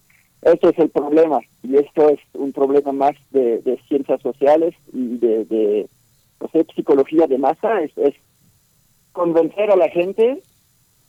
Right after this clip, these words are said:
de, de, de quedarse afuera un tiempo, un tiempo que puede ser largo, indeterminado, cuando esta gente, pues, tiene sus actividades profesionales,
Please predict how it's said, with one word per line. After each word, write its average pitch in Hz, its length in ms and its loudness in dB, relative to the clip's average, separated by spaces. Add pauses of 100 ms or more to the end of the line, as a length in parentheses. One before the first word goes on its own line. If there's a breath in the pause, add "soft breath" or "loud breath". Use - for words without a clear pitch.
(320)
de, 135 260 2
de, 127 280 0
de 139 140 -2
quedarse 180 680 -2 (500)
afuera 170 540 0
un 165 180 -6
tiempo, 170 480 0
un 160 140 -8
tiempo 185 300 -2
que 156 120 -6
puede 147 220 -2
ser 160 240 0 (480)
largo, 175 540 0 (500)
indeterminado, 160 880 -2 (1600)
cuando 156 280 2
esta 180 220 -2
gente, 202 340 -2
pues, 147 300 -4
tiene 175 260 -2
sus 151 160 -10
actividades 139 520 -2
profesionales, 156 840 -2